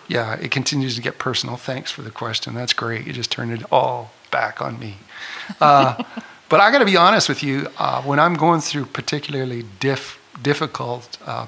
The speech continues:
personal and relational challenges, um, m-, maybe I'm the only one that ever suffers that. I don't know. But, uh, uh, these questions that I've just alluded to, uh,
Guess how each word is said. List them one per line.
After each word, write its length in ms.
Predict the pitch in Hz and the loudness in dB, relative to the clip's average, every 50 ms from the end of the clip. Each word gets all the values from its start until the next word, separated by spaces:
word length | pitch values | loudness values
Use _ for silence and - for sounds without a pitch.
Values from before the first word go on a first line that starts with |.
| - - | -10 -8
personal 720 | - - 139 131 - - - 131 113 113 117 113 117 - - - | -4 -2 0 0 0 0 -2 -4 -8 -8 -10 -12 -14 -16 -16 -14
and 260 | - 120 117 117 117 113 | -12 -10 -10 -10 -12 -12
relational 560 | 113 117 117 117 120 113 - 139 120 110 110 | -12 -10 -10 -10 -8 -8 -10 -10 -12 -14 -14
challenges, 800 | - - 117 113 110 107 107 104 - - 127 127 - - - - - - _ _ _ - - | -12 -10 -10 -10 -10 -12 -14 -14 -16 -18 -14 -12 -10 -10 -10 -12 -16 -20 _ _ _ -18 -16
um, 380 | 117 117 113 113 113 113 110 104 _ _ _ _ _ _ _ _ _ _ _ _ - - - _ - | -12 -12 -12 -12 -12 -14 -16 -18 _ _ _ _ _ _ _ _ _ _ _ _ -14 -14 -12 _ -12
m-, 80 | 139 - | -12 -6
maybe 300 | - 135 123 123 127 123 | -4 -4 -2 -2 -4 -4
I'm 140 | 120 120 120 | -6 -6 -6
the 60 | 120 120 | -8 -8
only 160 | 120 120 117 | -8 -8 -8
one 240 | 113 113 107 104 104 | -8 -8 -10 -10 -12
that 100 | 101 101 | -12 -12
ever 300 | 101 104 101 104 101 98 101 - | -12 -12 -12 -12 -14 -14 -10 -8
suffers 460 | - - 104 104 - - - - - | -6 -4 -4 -6 -8 -10 -12 -12 -12
that. 240 | - - - - 101 | -14 -16 -14 -14 -14
I 100 | 104 107 | -12 -12
don't 240 | 120 120 120 123 | -12 -14 -16 -16
know. 160 | 127 120 104 92 92 - _ _ - - - - - - - - - - | -18 -18 -18 -20 -20 -20 _ _ -20 -18 -16 -16 -16 -16 -16 -18 -14 -10
But, 600 | - 135 127 143 135 131 131 - - - - - - - _ _ _ _ _ - | 0 4 6 8 8 8 6 4 2 -4 -8 -14 -16 -16 _ _ _ _ _ -6
uh, 540 | 127 123 123 120 120 117 117 117 117 117 - - _ _ _ _ _ - - _ _ _ _ _ _ _ _ _ _ _ _ _ _ _ _ - - - - - | -6 -6 -6 -6 -8 -8 -8 -10 -12 -14 -16 -20 _ _ _ _ _ -20 -20 _ _ _ _ _ _ _ _ _ _ _ _ _ _ _ _ -20 -20 -20 -18 -14
uh, 200 | 127 120 123 185 - _ _ - 131 127 123 - | -14 -12 -12 -14 -16 _ _ -14 -12 -12 -6 -4
these 200 | 165 165 165 - | -2 0 0 -2
questions 760 | - - - 160 156 147 147 - - - 120 98 101 98 104 | -2 0 0 0 0 0 0 -2 -2 -6 -8 -8 -8 -10 -10
that 160 | 113 113 110 | -10 -8 -8
I've 340 | 117 117 113 113 113 107 101 | -6 -6 -6 -8 -10 -10 -10
just 500 | - 120 110 - - - - - - - - | -10 -8 -6 -6 -6 -6 -8 -10 -12 -14 -10
alluded 460 | - 120 110 113 113 117 117 113 104 - | -10 -8 -6 -6 -6 -6 -6 -8 -8 -8
to, 260 | - - 117 107 107 110 107 107 123 175 - 113 110 113 - - | -10 -10 -8 -12 -12 -14 -14 -16 -16 -16 -16 -16 -18 -18 -18 -16
uh, 40 | - | -14